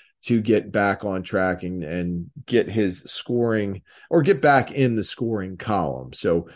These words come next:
uh, that's what I think Bayern Munich is going to line up with. I don't know if that's gonna be right, but it should be good enough to get past Mainz. When we look at Mainz, this is not,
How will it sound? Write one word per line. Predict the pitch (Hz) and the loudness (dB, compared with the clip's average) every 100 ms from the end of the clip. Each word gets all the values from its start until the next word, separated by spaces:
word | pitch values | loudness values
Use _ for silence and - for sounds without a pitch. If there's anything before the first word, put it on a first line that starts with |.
| - _ _ | -20 _ _
uh, | 95 87 80 | -4 -4 2
that's | 160 180 - | 4 4 4
what | 170 | 4
I | 139 | 4
think | 139 131 123 | 2 -2 -2
Bayern | 131 117 117 | -2 -2 -2
Munich | 110 107 104 | -2 -4 -6
is | 101 - | -10 -4
going | 110 104 101 | 0 0 -2
to | - 104 | -6 -6
line | 95 98 98 | -2 0 2
up | 110 117 120 | 2 2 4
with. | 110 104 - _ _ _ _ _ _ - | 4 2 -2 _ _ _ _ _ _ -8
I | 78 110 | -4 0
don't | 107 98 | 0 0
know | 92 | -2
if | 87 | -2
that's | 101 90 - | -2 -4 -4
gonna | 101 | -6
be | 90 90 | -2 -2
right, | 92 87 85 | -2 -2 -2
but | - | -2
it | 104 | -2
should | - 135 | 0 0
be | 104 | 0
good | 104 117 98 | -2 -2 -2
enough | 98 87 | -2 -6
to | - | -4
get | 98 71 | -6 -2
past | 95 76 - | -2 -2 -2
Mainz. | 104 95 90 - - - - _ _ _ | 0 0 -2 -6 -16 -20 -20 _ _ _
When | - 165 | 0 2
we | 196 | 4
look | 214 240 | 6 6
at | 180 | 6
Mainz, | 131 127 123 117 - - | 6 4 4 2 -2 -10
this | 139 147 143 | -2 -2 2
is | 135 | 0
not, | 117 135 123 117 | 2 2 4 2